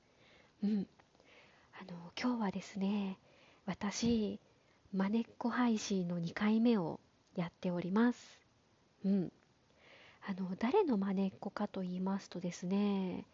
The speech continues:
ズバリ、ふみこ先生のまねっこ配信です。<laughs> うん、あの、どこがまねっこかと言いますとですね、あの、昨日言ってました、えー、オープンコムのアフターショッ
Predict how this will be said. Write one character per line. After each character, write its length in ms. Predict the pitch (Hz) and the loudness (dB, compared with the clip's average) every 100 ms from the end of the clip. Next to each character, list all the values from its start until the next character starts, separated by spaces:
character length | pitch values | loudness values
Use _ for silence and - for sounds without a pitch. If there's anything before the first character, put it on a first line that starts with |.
| - - - _ | -20 -20 -20 _
ズ 160 | - 202 | -12 -4
バ 220 | 226 220 | 0 0
リ、 180 | 208 196 | 0 -2
ふ 160 | - | 2
み 140 | 233 220 | 2 2
こ 160 | 208 | 0
先 280 | 185 196 185 | -2 0 -2
生 300 | 180 202 185 | -2 0 0
の 380 | 180 214 208 185 185 | 2 2 2 0 0
ま 160 | 185 | 0
ね 140 | 180 180 | 2 0
っ 60 | - | 0
こ 120 | - | -2
配 260 | 196 208 190 | 2 2 0
信 300 | 185 185 185 | -2 -4 0
で 180 | 226 240 | 2 2
す。 180 | - - - | -2 -12 -10
<laughs> 1600 | - 285 - - - - - - - - - - - - - | -6 -6 -6 -16 -16 -20 -20 -20 -16 -16 -18 -20 -20 -20 -6
う 80 | 220 | 0
ん、 380 | 220 220 226 220 | 2 2 0 -2
あ 100 | 226 | -2
の、 240 | 214 214 - - - - | 0 -2 -6 -14 -20 -10
ど 80 | 262 | -8
こ 140 | - | -4
が 160 | 349 247 | 2 4
ま 160 | 220 208 | 6 4
ね 160 | 208 | 4
っ 40 | 214 | 2
こ 100 | 220 | -2
か 160 | 220 214 | -4 -2
と 120 | 202 | -2
言 140 | 190 | 0
い 60 | 185 | 0
ま 180 | 196 202 | 2 0
す 120 | - | 0
と 100 | 190 | 0
で 140 | 180 | 0
す 100 | - | -2
ね、 580 | 185 196 196 185 180 196 - - - - - - | 0 2 2 2 -2 -6 -12 -20 -20 -20 -12 -6
あ 60 | |
の、 240 | 185 185 185 | -4 -4 -4
昨 320 | - 226 254 | 0 2 4
日 80 | 254 | 2
言 100 | 240 | 0
っ 20 | |
て 200 | 233 247 | -2 0
ま 180 | 247 262 | 2 2
し 100 | - | 2
た、 640 | - 202 202 196 196 214 - - - - - | 0 2 2 0 -2 -6 -10 -20 -20 -14 -10
え 60 | |
ー、 140 | 196 196 - | -10 -10 -6
オ 160 | 220 | -4
ー 60 | 226 - | -4 0
プ 120 | 247 | 2
ン 140 | 240 | 2
コ 160 | 233 254 | 2 2
ム 400 | 226 185 - - _ - | 2 0 -4 -10 _ 0
の 360 | 269 262 196 - _ | 2 4 0 -6 _
ア 100 | - | -8
フ 120 | - | -8
タ 220 | - 240 233 | -4 -2 0
ー 40 | |
シ 120 | - | 0
ョ 40 | |
ッ 40 | 247 | -2